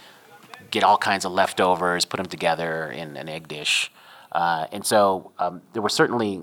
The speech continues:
some Chinese immigrants here in Colorado, but they were more prevalent on the West Coast, especially in places like San Francisco. So some believe that the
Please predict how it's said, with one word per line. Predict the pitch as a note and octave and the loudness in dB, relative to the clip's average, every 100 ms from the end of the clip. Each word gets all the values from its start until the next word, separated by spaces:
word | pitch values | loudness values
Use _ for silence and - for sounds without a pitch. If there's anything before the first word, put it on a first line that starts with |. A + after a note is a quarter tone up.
| - | -10
some | - F#2+ F#2 | -8 -6 -2
Chinese | - G2+ F2+ | -2 -2 -2
immigrants | G#2 G2+ F2+ D#2+ | -4 -4 -6 -8
here | - A#2 F#2 E2+ - _ _ _ - | -6 -2 -2 -4 -10 _ _ _ -14
in | F#2 | -8
Colorado, | - G2+ F#2 G2 F#2 E2+ | -2 0 2 2 2 0
but | F2 E2+ | 0 0
they | |
were | G2+ G2 | 2 4
more | A#2 | 4
prevalent | C3 - A#2+ A2+ G#2 E2+ | 4 2 2 4 2 0
on | - | -4
the | F2 | -2
West | F2 F#2 - | 0 0 0
Coast, | E2+ D2+ | -4 -4
especially | - G2+ F#2 - F2+ | -4 -2 -2 -2 -4
in | D#2+ E2 E2+ D#2+ D2+ _ _ _ _ _ - | -6 -10 -10 -10 -14 _ _ _ _ _ 0
places | G#2+ G2 F2+ | 2 2 -2
like | F2 | -4
San | F2+ | -6
Francisco. | E2 D2 F#2 - D#2 D2 - - | -8 -4 -2 0 -2 -4 -14 -4
So | - | 2
some | G#2+ C#3+ | 4 6
believe | C#3 A#2+ A2 G2+ | 6 6 6 6
that | F#2+ F2 - | 4 2 -2
the | F#2 F2 E2 D2 A1+ | 0 0 0 -4 -10